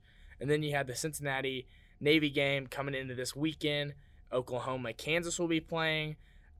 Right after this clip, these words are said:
Oklahoma should kill Kansas. I think we also know Cincinnati should kill Navy. Uh, Northwestern versus Michigan. I'm not gonna talk on that game because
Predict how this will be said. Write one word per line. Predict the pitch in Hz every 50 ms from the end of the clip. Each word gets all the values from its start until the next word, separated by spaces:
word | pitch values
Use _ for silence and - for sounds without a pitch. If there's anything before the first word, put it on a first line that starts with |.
| - - - - - - - - - - -
Oklahoma | 123 127 - 131 127 117 120 131 131 127
should | 117 - 117 107
kill | - - 143 139
Kansas. | 139 - 139 135 131 135 127 135 135 135 135 -
I | - 107
think | - 117 120 110
we | - 123 120 120
also | 120 120 127 120 - 143
know | 139 139
Cincinnati | 139 - 139 131 - 147 151 156 165 165
should | 151 - 120 -
kill | - - 104 113
Navy. | 131 156 180 185 147 117 101 - - - - - - -
Uh, | 143 143
Northwestern | 135 151 190 190 - - 180 180 180 - - 190 185 175
versus | 151 139 139 - 127 113 -
Michigan. | 143 165 175 - - 180 165 165 170 165 165 - -
I'm | - 127 139 160 165
not | 160 156 127
gonna | 143 151 139
talk | - - 143 147 156 165 - - - -
on | 120 123 127 127 123 123 123 120 117 - - - - - - -
that | - 139 143 147 139
game | 165 185 190
because | 175 151 - 160 147